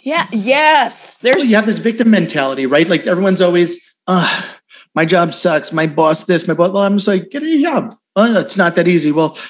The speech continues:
Speaker 2: uh, I hate my spouse." "Well, get a new one."
Speaker 1: Yeah.
Speaker 2: It's like,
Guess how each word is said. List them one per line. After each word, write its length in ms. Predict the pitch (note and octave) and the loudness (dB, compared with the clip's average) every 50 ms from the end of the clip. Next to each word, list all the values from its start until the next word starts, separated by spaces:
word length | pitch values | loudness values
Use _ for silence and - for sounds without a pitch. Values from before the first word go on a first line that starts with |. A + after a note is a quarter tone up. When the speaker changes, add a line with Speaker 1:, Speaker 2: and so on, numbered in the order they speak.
| - _ - | -20 _ -4
Speaker 2:
uh, 240 | F3+ F3 E3+ - - - _ - - - - | -2 0 0 -2 -4 -16 _ -20 -20 -14 -6
I 100 | - D#3 | -4 -4
hate 220 | E3+ E3 F#3+ A3+ F#3+ | 0 0 0 0 0
my 160 | F3+ F3 E3 | -2 -4 -4
spouse." 500 | E3 - F3+ E3+ D#3+ C3+ A#2+ A#2 - - | -4 -2 -2 0 0 0 -2 -4 -8 -8
"Well, 200 | A#3 A#3 A#3 - | -4 -4 -4 -4
get 200 | A3 - A#3 C4 | -4 -4 -4 -4
a 40 | C#4 | -2
new 180 | C#4+ C#4+ B3+ G#3+ | 0 2 2 2
one." 220 | D#3+ D3+ C#3 A#2+ - - - - _ _ _ | 2 2 0 -4 -10 -18 -20 -20 _ _ _
Speaker 1:
Yeah. 340 | - D#4+ A4 B4 A#4+ - - _ _ _ _ _ _ _ _ _ _ _ | 0 0 2 2 0 -2 -6 _ _ _ _ _ _ _ _ _ _ _
Speaker 2:
It's 440 | E3 - G3 - G#3 - - - - | -10 -6 -2 -2 -2 -2 -4 -4 0
like, 200 | G#3 G3+ G3 - | 0 0 0 -2